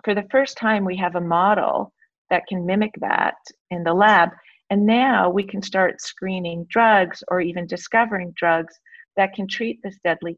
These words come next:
cancer, because unfortunately, there's very little we can do for people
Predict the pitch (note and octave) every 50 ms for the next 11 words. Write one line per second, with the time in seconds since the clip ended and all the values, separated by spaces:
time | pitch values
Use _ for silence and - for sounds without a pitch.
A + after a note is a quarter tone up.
0 | _ - E3+ C#3+ D3 - - - D#3+ - - F#3+ G3 - G3 G3 - - G3 G3
1 | G3 - - C#4 C#4+ D#4 D4+ - - F3+ E3 D#3 F#3 - - - - - - -
2 | - G#3 _ _ _ _ _ _ _ _ _ _ _ _ - G#3+ G#3 G3 G3 F3
3 | G3+ G#3 G#3+ A3 G#3+ G#3 F#3+ F#3 F#3 F3+ F3 E3 E3 E3+ E3+ - F3 F3 E3+ -
4 | E3+ E3 E3 - - E3 E3 - - D#3 D3+ - C#3+ C3+ D#3 D#3+ D#3+